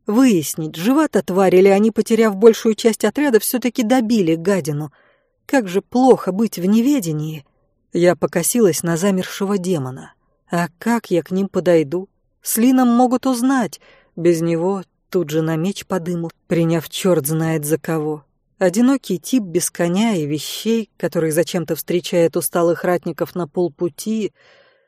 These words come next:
как минимум возникнут вопросы. И даже если я начну объяснять, что, дескать, помочь пришла, а конь у меня за деревом хоронится, мол, злобная скотина чужаков на дух не переносит,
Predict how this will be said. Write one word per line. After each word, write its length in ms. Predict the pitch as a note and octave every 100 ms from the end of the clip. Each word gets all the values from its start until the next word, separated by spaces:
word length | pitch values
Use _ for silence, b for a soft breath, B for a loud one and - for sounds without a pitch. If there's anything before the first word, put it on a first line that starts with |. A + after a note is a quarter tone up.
| _ -
как 260 | G3 -
минимум 580 | F#3 E3+ F3 G3+ G3 F3+
возникнут 600 | E3 E3+ E3+ D#3+ F3 D#3
вопросы. 680 | E3+ E3+ D#3+ C3 - - - _ _ _ _ _
И 140 | F3 E3
даже 280 | F#3+ G3+
если 360 | G#3 A3 - F3+
я 180 | F3 G3
начну 400 | F#3+ - F#3+ F#3+
объяснять, 640 | E3+ E3 D#3+ - E3+ F#3+
что, 180 | - F3
дескать, 500 | E3 F3+ - D3+ - _
помочь 480 | F3 D#3 E3 A3 -
пришла, 720 | - D#3 - E3 D#3+ D3+ D3
а 40 | C#3+
конь 280 | - F3
у 20 | E3
меня 240 | E3 E3
за 140 | D#3
деревом 420 | D#3+ E3 G#3 F#3 F3
хоронится, 800 | - F3 E3+ D3+ D3 - -
мол, 320 | D3 D#3 C#3+ C3+
злобная 540 | D3 F#3 D#3 D#3+ D#3+
скотина 520 | - E3 D3 A#3 G3+
чужаков 540 | - D#3+ D#3+ - E3+ F3+
на 140 | E3
дух 200 | D#3 -
не 120 | E3
переносит, 640 | C#3+ D#3+ E3 G#3+ - -